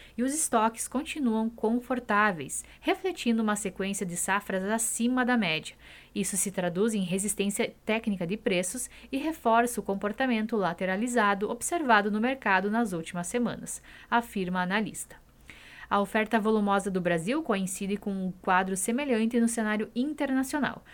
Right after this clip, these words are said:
Os Estados Unidos colhem um ciclo robusto, enquanto a China projeta safra doméstica acima de trezentos milhões de toneladas, reduzindo seu apetite no mercado global.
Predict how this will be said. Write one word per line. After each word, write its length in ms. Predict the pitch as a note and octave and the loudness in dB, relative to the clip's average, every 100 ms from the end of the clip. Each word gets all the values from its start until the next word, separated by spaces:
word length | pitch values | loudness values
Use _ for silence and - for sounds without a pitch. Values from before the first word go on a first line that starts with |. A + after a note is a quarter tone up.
| - | -10
Os 100 | - | -4
Estados 360 | G3+ G3 F3 F3 | -2 0 -2 0
Unidos 400 | F#3+ F3+ A3+ A3+ | -2 -2 -2 -4
colhem 360 | - F3 F3+ F#3 | -2 0 0 -2
um 120 | F#3 | -4
ciclo 340 | F#3 G3+ G#3 | -6 -6 -4
robusto, 640 | F#3 G3+ F3+ C4 B3 - | -2 -2 2 0 0 -4
enquanto 400 | D#3+ D#3+ F3+ F3+ | -6 -4 -4 -2
a 40 | G#3 | -4
China 440 | - - B3+ A#3 | -6 -2 0 0
projeta 480 | G3 F#3+ F3+ F#3 G3 | 0 -2 -2 -2 -4
safra 360 | G3 F#3+ F#3+ F3+ | -2 -2 -2 -2
doméstica 600 | G3+ A#3 G#3+ A#3 - B3+ | 0 2 2 0 -2 -4
acima 420 | B3+ - A3 A3+ | -2 -2 0 0
de 120 | A3 | 0
trezentos 640 | A3 A3+ G#3 A3+ C#4+ D4 | -2 -2 0 0 0 -2
milhões 480 | C4+ C#4+ A3+ G#3 G#3+ | -2 0 0 0 0
de 100 | G3 | -2
toneladas, 760 | F#3+ F3+ A#3 G3 - - - - - - - | -4 -2 2 0 -2 -8 -12 -14 -16 -20 -20
reduzindo 540 | - C#4 D4 B3 B3+ C4 | -4 -2 0 2 0 0
seu 200 | B3+ A#3+ | 2 4
apetite 480 | A#3+ C#4+ - G#3+ A#3+ | 4 -2 -4 -2 0
no 160 | A#3 | 2
mercado 460 | A3+ A#3+ A#3+ F#3+ F#3 | 2 0 0 0 2
global. 440 | G3+ A3+ F3 - | 2 2 2 -2